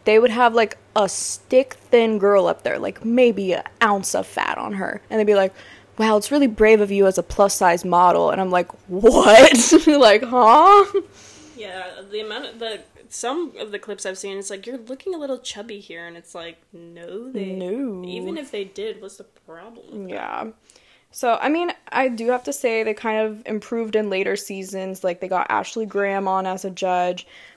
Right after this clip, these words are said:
Speaker 1: One impactful thing, and I actually still follow her on Instagram. I think her name is Gina. Yeah, Gina. She had, um,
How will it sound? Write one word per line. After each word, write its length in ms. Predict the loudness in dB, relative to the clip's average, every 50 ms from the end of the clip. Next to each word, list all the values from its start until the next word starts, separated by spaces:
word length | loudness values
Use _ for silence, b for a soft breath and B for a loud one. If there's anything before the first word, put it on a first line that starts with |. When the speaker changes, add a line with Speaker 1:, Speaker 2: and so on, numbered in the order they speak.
| B B
Speaker 1:
One 320 | -2 0 0 0 0 -2
impactful 720 | -4 -6 -6 -6 -4 -4 -4 -6 -6 -6 -8 -8 -8 -6 -4
thing, 220 | -4 -4 -4 -4 -8
and 80 | -10
I 60 | -8 -10
actually 280 | -10 -10 -12 -12 -12 -12
still 220 | -6 -6 -6 -6
follow 380 | -6 -4 -4 -2 -2 0 -2 -2
her 120 | -4 -4 -4
on 120 | -4 -6
Instagram. 640 | -8 -10 -14 -14 -16 -14 -12 -10 -6 -6 -6 -8 -10
I 80 | -14
think 240 | -16 -14 -16 -16 -12
her 100 | -10 -10 -10
name 260 | -10 -10 -10 -10 -10
is 280 | -12 -12 -14 -18 -20
Gina. 1300 | _ -20 -20 -18 -16 -16 -16 -16 -16 -16 -16 -16 -16 -16 -16 -16 -16 -16 -16 -16 -16 -16 -16 -16 -16 -18 -10
Yeah, 160 | -6 -6 -6 -6 -8 _ _ -14
Gina. 340 | -8 -8 -8 -8 -8 -12 -12
She 200 | -14 -12 -10 -10
had, 320 | -6 -4 -2 -2 -2 -2 -4 -8 -10
um, 460 | -8 -6 -6 -6 -6 -8 -10 -12 -14